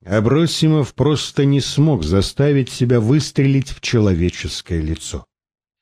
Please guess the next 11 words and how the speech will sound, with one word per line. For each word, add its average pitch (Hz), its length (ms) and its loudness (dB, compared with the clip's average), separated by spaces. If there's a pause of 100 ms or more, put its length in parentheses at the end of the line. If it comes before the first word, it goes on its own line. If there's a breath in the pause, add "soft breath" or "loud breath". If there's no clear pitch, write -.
Ведь 165 200 2
у 233 60 4
них 240 280 2
были 202 500 2
обыкновенные 170 1080 2
человеческие 147 880 0
лица, 127 520 -2 (460)
и 95 60 0
рука 110 340 2
его 131 340 2
онемела. 131 720 2